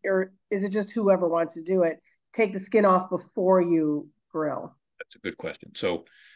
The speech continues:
Speaker 2: we started with the cedar plank. I just leave it on for the cedar plank 'cause what it, what I,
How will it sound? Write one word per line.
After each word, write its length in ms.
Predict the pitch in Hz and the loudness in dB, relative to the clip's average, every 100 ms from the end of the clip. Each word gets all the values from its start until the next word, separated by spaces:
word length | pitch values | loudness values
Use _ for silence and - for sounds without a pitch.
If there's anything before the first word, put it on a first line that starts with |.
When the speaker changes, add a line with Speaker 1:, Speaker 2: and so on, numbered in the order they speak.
| _ - | _ -8
Speaker 2:
we 100 | - | -6
started 360 | - 104 117 | -2 2 2
with 120 | 120 | 0
the 60 | 123 | -2
cedar 260 | - 123 110 | -2 -2 -2
plank. 380 | 107 98 101 - _ _ _ _ _ _ _ _ | -2 -4 -4 -12 _ _ _ _ _ _ _ _
I 220 | 101 110 | -2 0
just 300 | 113 104 - | 0 -4 -4
leave 300 | 110 101 95 | -6 -2 -2
it 140 | 104 87 | -4 -6
on 360 | 80 87 127 _ _ _ _ _ | -6 -6 -8 _ _ _ _ _
for 60 | 104 | -8
the 80 | 92 | -6
cedar 260 | 110 98 | -4 -4
plank 280 | - 98 98 | -4 -6 -6
'cause 140 | 92 | -10
what 180 | 85 87 | -4 -4
it, 100 | 87 - | -4 -6
what 160 | 104 85 | -6 -4
I, 260 | 82 - | -4 -8